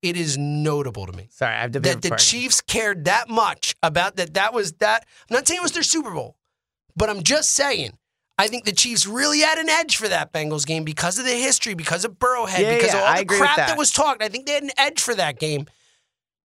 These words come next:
Speaker 1: And I don't know if they'll have the same edge against the Eagles. And I think the Eagles just have an edge every week 'cause it's always one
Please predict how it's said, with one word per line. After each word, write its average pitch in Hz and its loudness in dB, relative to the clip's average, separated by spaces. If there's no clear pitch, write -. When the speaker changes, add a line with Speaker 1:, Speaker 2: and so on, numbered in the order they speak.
Speaker 1:
And 202 2
I 202 0
don't 240 0
know 277 0
if 262 -6
they'll 247 0
have 247 0
the 233 -4
same 233 0
edge 214 -2
against 202 -2
the 196 -2
Eagles. 185 -2
And 180 0
I 185 0
think 202 -4
the 180 -10
Eagles 202 -2
just 165 -2
have 151 0
an 143 -2
edge 127 -2
every 143 -2
week 135 -4
'cause 147 -2
it's 127 -4
always 131 -2
one 113 -6